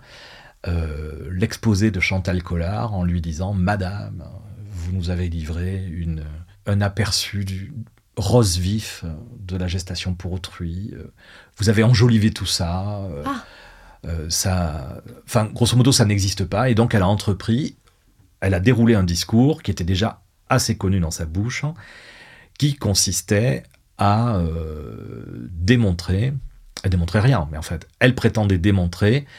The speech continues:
Speaker 1: euh, que, euh, euh, la gestation pour autrui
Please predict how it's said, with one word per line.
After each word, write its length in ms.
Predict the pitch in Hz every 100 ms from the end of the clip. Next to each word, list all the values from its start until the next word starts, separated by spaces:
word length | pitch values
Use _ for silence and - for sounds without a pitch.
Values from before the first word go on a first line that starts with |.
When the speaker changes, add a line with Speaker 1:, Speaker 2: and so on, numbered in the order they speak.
| - - - - -
Speaker 1:
euh, 160 | 95 87 87
que, 140 | 110
euh, 460 | 113 123 98 82 80 78 80 110 131 _ _ _ -
euh, 380 | 82 78 76 78 - - - - - - -
la 160 | 101 101
gestation 460 | 113 - 104 104
pour 100 | 90
autrui 480 | 82 85 - 120 143